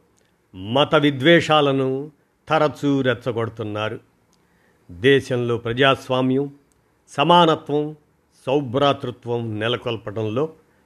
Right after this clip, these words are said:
పాలకులు విఫలం చెందారు. తరచుగా మతం పేరుతో మూక హత్యలు, సామూహిక అత్యాచారాలు జరుగుతున్నాయి. దేశంలో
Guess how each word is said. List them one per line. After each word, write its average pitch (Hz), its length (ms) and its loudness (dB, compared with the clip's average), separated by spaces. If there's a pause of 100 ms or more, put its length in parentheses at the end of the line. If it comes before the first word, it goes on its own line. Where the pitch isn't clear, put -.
(180)
పాలకులు 123 840 -2 (120)
విఫలం 131 680 0
చెందారు. 107 440 -6 (960)
తరచుగా 113 720 -2 (280)
మతం 143 560 4
పేరుతో 147 720 2 (560)
మూక 147 400 2
హత్యలు, 139 680 0 (580)
సామూహిక 165 800 4
అత్యాచారాలు 113 1000 -6
జరుగుతున్నాయి. 101 880 -8 (1300)
దేశంలో 117 720 -2